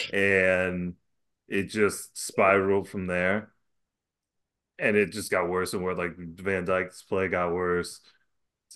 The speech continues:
Uh, coaching-wise, like, they started to question things. Playing time, you know, playing time was va-, drastically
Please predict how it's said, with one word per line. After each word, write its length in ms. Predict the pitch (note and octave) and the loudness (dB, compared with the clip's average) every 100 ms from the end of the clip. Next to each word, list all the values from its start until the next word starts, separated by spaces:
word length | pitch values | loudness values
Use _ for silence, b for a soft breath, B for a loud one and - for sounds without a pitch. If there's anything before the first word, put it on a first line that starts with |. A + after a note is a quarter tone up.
| - | -10
Uh, 380 | F#2 E2 D#2 D2+ - | -6 -4 -6 -8 -14
coaching-wise, 1000 | - G#2 F#2 G2 F#2 F#2 F#2 F2+ F2+ F2 | -2 0 0 -4 0 2 2 2 0 -2
like, 200 | G2+ E2+ | -6 -6
they 100 | F2+ | -8
started 340 | E2 F#2+ F2 E2 | -8 -6 -4 -6
to 60 | |
question 440 | - G2 F2+ F#2 E2+ | -4 -4 -4 -10 -6
things. 560 | F2+ F2+ F2+ F2 E2+ _ _ _ _ _ _ - | -4 -2 -4 -8 -12 _ _ _ _ _ _ -4
Playing 500 | A2 G2 F#2+ F#2 F#2 | 0 2 2 0 -2
time, 380 | G#2 G2 F#2+ | 2 2 2
you 40 | F2+ | -2
know, 60 | E2+ | -4
playing 480 | - G2 G2 F#2+ F#2 | 2 4 4 2 -2
time 260 | G#2 F#2 | 0 0
was 140 | F#2+ F2 | -2 -4
va-, 460 | G#2+ A2+ A2 G#2 G2 G2 | 0 0 0 -6 -12 -14
drastically 920 | - A2+ G#2 - G2 G#2+ G#2 G2+ F2+ | 0 2 2 -2 -4 0 0 0 -2